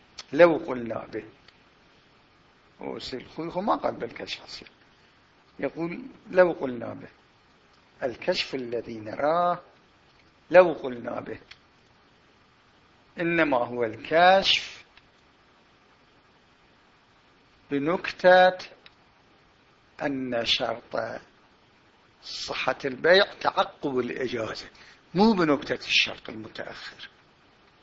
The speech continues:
لأن الشرط، الشرط المتأخر مستحيل،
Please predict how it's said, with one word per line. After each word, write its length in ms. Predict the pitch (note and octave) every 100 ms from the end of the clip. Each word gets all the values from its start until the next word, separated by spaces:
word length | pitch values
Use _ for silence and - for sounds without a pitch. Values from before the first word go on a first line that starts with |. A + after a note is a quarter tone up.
| _ _ _ _ -
لأن 280 | A#2 G#2+ G#2
الشرط، 340 | - C#3+ -
الشرط 340 | - C#3+ C3+
المتأخر 480 | C3+ B2+ E3+ F3+ F3
مستحيل، 520 | D#3+ D3+ - D#3+ F3